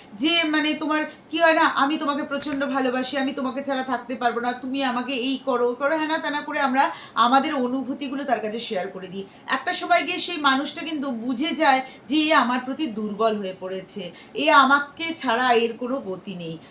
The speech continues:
আর তখন থেকেই সে কিন্তু তোমাকে ইগনোর করা শুরু করে। তাহলে ইগনোর হওয়ার প্রথম স্টেপটা হচ্ছে আমরা নিজেরাই, যারা কিনা তাকে সুযোগ করে দিচ্ছি, "ইগনোর করো আমাকে" এইটা বলে। তাহলে আমরা এই কাজ কখনোই করব না।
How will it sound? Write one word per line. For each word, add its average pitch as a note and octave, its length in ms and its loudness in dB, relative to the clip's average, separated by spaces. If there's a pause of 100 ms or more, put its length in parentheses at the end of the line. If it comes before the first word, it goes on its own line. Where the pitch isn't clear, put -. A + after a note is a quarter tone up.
আর A3+ 180 4 (120)
তখন B3+ 400 -2
থেকেই D#4+ 260 -2
সে B3+ 160 -2
কিন্তু A#3+ 300 -4
তোমাকে G#3+ 380 -4
ইগনোর A3+ 400 -4
করা G3 300 -4
শুরু F3 280 -12
করে। E3+ 260 -6 (220)
তাহলে A#3 160 2
ইগনোর C4+ 400 2
হওয়ার E4+ 260 6
প্রথম D#4 420 -4
স্টেপটা C4 460 -2
হচ্ছে D4 300 -2
আমরা A#3+ 280 2
নিজেরাই, A#3 680 0 (340)
যারা B3 380 6
কিনা C4+ 360 0 (280)
তাকে A3+ 300 0
সুযোগ B3 480 -4
করে C4+ 180 -2
দিচ্ছি, B3+ 500 -4
"ইগনোর G#3+ 420 -4 (100)
করো A3 280 2
আমাকে" F3 360 -2
এইটা G3 420 -4
বলে। E3+ 320 -8 (260)
তাহলে D#4 560 2
আমরা A#3 420 4
এই C4+ 260 0
কাজ D#4 300 -4
কখনোই G#3+ 440 -2
করব F3 280 -10
না। E3 180 -10